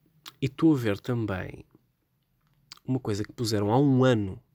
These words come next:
descobri agora só, mas puseram há um ano no YouTube, que, que se chama The Dick Cavett Show. The Dick Cavett Show. E é um, um, um talk show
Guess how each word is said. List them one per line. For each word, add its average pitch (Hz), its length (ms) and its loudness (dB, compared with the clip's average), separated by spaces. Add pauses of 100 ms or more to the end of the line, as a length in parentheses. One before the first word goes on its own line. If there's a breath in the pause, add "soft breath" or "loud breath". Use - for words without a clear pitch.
(240)
descobri 143 340 -2
agora 107 220 0
só, - 320 -8 (140)
mas - 80 -18
puseram 113 300 -4
há 127 80 -2
um 113 160 -2
ano 95 100 -6
no 127 180 0
YouTube, 107 460 -6 (1300 soft breath)
que, 120 200 -14
que - 140 -8
se - 100 2
chama 95 280 -2
The 117 280 2
Dick 143 540 0 (100)
Cavett 143 800 -2
Show. - 500 -4 (880)
The 107 300 -8
Dick 110 760 0 (500)
Cavett 131 720 -2 (120)
Show. - 440 -6 (920 loud breath)
E 160 220 6
é 131 80 8
um, 117 300 2
um, 107 680 -4
um 113 40 0
talk 107 280 -2
show 170 340 -2